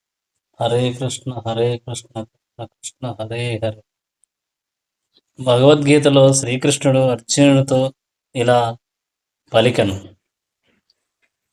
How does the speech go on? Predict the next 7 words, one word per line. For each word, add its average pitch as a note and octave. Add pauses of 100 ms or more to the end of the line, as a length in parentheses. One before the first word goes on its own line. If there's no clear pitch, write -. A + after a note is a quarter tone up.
"ఈ D3
జ్ఞానము D3 (760)
విద్యలకెల్లా D#3+
రాజు D3
వంటిది. C3 (720)
సర్వము E3+
రహస్యములలో D#3+